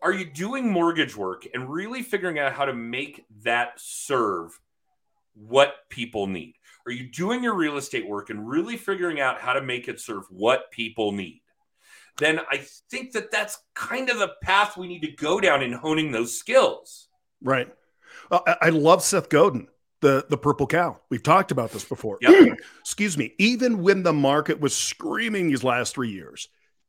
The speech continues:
Speaker 2: screaming, I love all my realtors out there,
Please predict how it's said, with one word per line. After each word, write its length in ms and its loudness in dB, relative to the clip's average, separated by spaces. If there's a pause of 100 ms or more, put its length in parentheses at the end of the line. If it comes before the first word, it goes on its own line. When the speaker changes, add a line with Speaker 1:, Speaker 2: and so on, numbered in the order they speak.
Speaker 2:
screaming, 760 0 (1160)
I 120 4
love 400 8
all 120 4
my 120 0
realtors 500 -2
out 180 -16
there, 200 -18